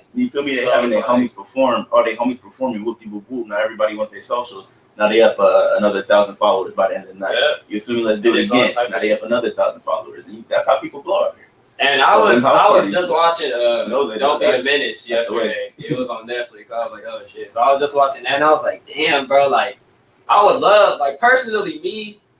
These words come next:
Speaker 2: I would love to go back and just be able to, like, prove myself in them old eras when it was, like, lit and, you know, like, everybody was just together and it was just people, you had to prove yourself to people. You couldn't just get it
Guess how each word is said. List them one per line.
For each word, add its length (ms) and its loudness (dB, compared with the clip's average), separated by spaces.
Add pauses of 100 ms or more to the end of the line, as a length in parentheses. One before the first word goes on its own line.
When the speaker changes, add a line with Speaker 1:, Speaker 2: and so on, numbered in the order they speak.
(840)
Speaker 2:
I 200 4
would 200 0
love 440 0
to 120 -10
go 220 -2
back 380 -2
and 240 -10
just 280 -8
be 140 -6
able 240 -4
to, 240 -18 (920)
like, 300 -2
prove 300 -6
myself 600 0
in 200 -8
them 220 -6
old 300 -4
eras 400 -2
when 120 -8
it 100 -4
was, 160 -6
like, 160 -2 (160)
lit 320 0
and, 120 -12
you 100 -6
know, 120 -2
like, 200 -2
everybody 480 2
was 140 -8
just 220 -12
together 540 -2
and 180 -8
it 100 2
was 100 -8
just 200 -14
people, 280 -8
you 120 -6
had 120 0
to 60 -8
prove 220 -4
yourself 360 -8
to 180 -8
people. 260 -16
You 100 -16
couldn't 260 -10
just 180 -10
get 140 -8
it 140 -8